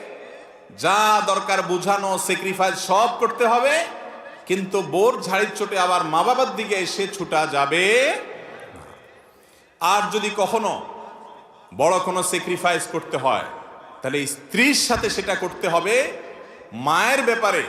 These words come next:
আপনার বেয়াদবি করে বা তাদের উপরে চড়াও হয়ে কোনো কিছু করা যাবে। আল্লাহ তাআলা আমাদেরকে বোঝার তৌফিক দান করুন। তাহলে একটি পাপের কথা জানলাম,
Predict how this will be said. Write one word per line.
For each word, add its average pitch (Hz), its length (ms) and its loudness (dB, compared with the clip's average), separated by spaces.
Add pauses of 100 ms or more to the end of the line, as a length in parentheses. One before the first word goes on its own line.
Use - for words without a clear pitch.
(640)
আপনার 156 400 0
বেয়াদবি 170 480 0
করে 170 300 -2
বা 151 240 2
তাদের 202 260 4
উপরে 254 320 2
চড়াও 208 280 4
হয়ে 185 320 2
কোনো 165 160 -4
কিছু 156 240 -8
করা 139 280 2
যাবে। 165 500 2 (1200)
আল্লাহ 165 200 0
তাআলা 170 140 0
আমাদেরকে 147 360 0
বোঝার 139 260 0 (100)
তৌফিক 117 320 -2
দান 107 300 0
করুন। 107 280 -2 (500)
তাহলে 156 220 0
একটি 170 360 -4
পাপের 175 380 0
কথা 160 200 -2
জানলাম, 139 680 -2